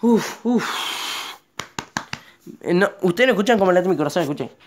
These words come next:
No, mentira, eso fui yo. Perdón. Oh, mini P K, P K. Dios mío, Dios mío. Bola de nieve. Ay, Dios mío, qué, qué, qué bueno. Esta es la última, o sea que la vamos a jugar con cabeza, la vamos a jugar a lo tonto.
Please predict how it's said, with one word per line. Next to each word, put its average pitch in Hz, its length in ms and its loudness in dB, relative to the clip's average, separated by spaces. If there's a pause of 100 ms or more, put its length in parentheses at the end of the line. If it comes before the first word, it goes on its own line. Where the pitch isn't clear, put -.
(1600)
No, 151 140 0
mentira, 151 220 0
eso 143 140 -4
fui 135 100 -8
yo. 175 240 0 (260)
Perdón. 175 240 -2
Oh, 269 200 2 (220)
mini 233 340 -4
P 269 280 -8
K, 294 340 -2 (280)
P 269 240 2
K. 269 400 2
Dios 190 300 2
mío, 180 420 2 (140)
Dios 180 180 2
mío. 165 180 4
Bola 240 300 4
de 185 100 0
nieve. 196 380 -2
Ay, 202 360 0
Dios 196 180 -2
mío, 190 320 0
qué, 175 240 -4 (160)
qué, 190 180 -8
qué - 180 0
bueno. 175 300 2 (1040)
Esta 214 200 0
es 226 40 4
la 214 80 6
última, 160 240 2
o 143 40 -2
sea 151 120 -4
que 151 80 -4
la 151 80 2
vamos 180 200 2
a - 20 -12
jugar 180 340 2
con 156 220 -2
cabeza, 180 440 2
la 202 60 6
vamos 170 180 2
a - 20 -12
jugar 160 180 2
a 151 60 2
lo 139 140 -2
tonto. 220 680 0